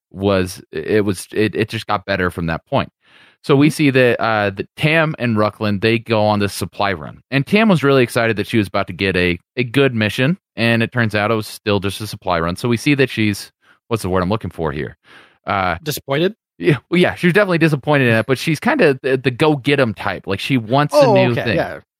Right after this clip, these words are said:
Speaker 2: Yeah, she, she's, she's still got a gung-ho attitude.
Speaker 1: Oh, absolutely. And we
Speaker 2: Yeah.
Speaker 1: see that, that Rucklin, he's kinda the cocky character. He thinks he deserves
Speaker 2: Right,
Speaker 1: the,
Speaker 2: right.
Speaker 1: the
Speaker 2: He's
Speaker 1: big
Speaker 2: more
Speaker 1: mission
Speaker 2: entitled.
Speaker 1: when
Speaker 2: Right,
Speaker 1: he
Speaker 2: right.
Speaker 1: really doesn't.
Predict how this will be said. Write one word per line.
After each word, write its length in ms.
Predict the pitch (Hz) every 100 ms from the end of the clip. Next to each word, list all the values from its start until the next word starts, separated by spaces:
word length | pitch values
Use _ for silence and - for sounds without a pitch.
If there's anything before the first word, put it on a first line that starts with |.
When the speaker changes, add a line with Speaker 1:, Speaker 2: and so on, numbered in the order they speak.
| _
Speaker 2:
Yeah, 140 | 233 156
she, 220 | 254 226
she's, 260 | - 214 -
she's 340 | - 202 226 185
still 180 | 220
got 220 | 180 175 151
a 60 |
gung-ho 360 | 131 147 135 127
attitude. 520 | 123 117 - - 113 _
Speaker 1:
Oh, 160 | 202 104
absolutely. 560 | 110 - 120 92 50
And 220 | - 160 147
we 60 |
Speaker 2:
Yeah. 40 | 127
Speaker 1:
see 140 | 156
that, 240 | 131 117 92
that 100 | 120
Rucklin, 540 | 107 127 123 131 120
he's 160 | 117 120
kinda 240 | - 117
the 100 | 101
cocky 460 | 95 98 101 - 98
character. 480 | 104 98 90 98 95
He 180 | 101 101 -
thinks 320 | 123 135 -
he 140 | - 139
deserves 1080 | 113 104 85 90 101 123 165 190 - - _
Speaker 2:
Right, 220 | 143 143
Speaker 1:
the, 100 | 131
Speaker 2:
right. 80 | 127
Speaker 1:
the 40 | 131
Speaker 2:
He's 80 | 147
Speaker 1:
big 80 | 143
Speaker 2:
more 140 | 151
Speaker 1:
mission 200 | 143 135 160
Speaker 2:
entitled. 220 | 165 104 _ _
Speaker 1:
when 140 | 113 120
Speaker 2:
Right, 80 |
Speaker 1:
he 40 | 113
Speaker 2:
right. 60 | 123
Speaker 1:
really 180 | 120
doesn't. 440 | 87 107 123 175